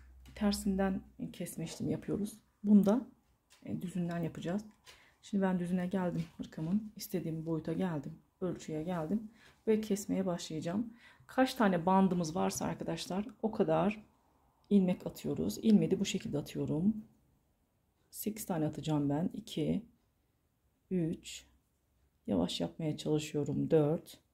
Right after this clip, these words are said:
beş, altı, yedi ve sekiz. Şimdi modeli bana doğru çevirdim.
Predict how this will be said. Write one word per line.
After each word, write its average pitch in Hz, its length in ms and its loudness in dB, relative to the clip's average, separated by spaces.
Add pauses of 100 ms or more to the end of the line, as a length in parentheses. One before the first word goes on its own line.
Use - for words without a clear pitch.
(680)
beş, 160 840 0 (800)
altı, 160 720 -2 (800)
yedi 160 680 0 (600)
ve 160 340 -4 (600)
sekiz. - 640 -12 (640)
Şimdi 180 580 -2 (560)
modeli 160 520 2 (340)
bana 175 220 0
doğru - 180 -4
çevirdim. 139 480 -4